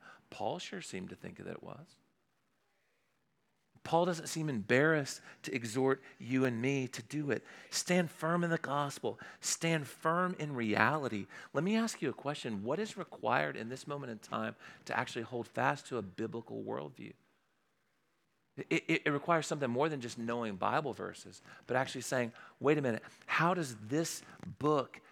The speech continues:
not just give me verses to, like, throw at things as if they're verse pearls,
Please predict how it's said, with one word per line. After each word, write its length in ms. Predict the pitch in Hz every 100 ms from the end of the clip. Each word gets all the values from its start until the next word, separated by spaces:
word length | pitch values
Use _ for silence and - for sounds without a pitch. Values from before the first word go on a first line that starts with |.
| - -
not 260 | 131 190 185
just 220 | 139 120
give 160 | 147
me 140 | 135 113
verses 500 | 95 117 135 135 120
to, 100 | 120
like, 240 | 107 - -
throw 300 | 113 123 123
at 120 | 90
things 280 | 98 95 92
as 100 | 101
if 160 | 101 -
they're 220 | 101 95 - -
verse 340 | 87 110 104 -
pearls, 720 | - 113 104 92 90 - -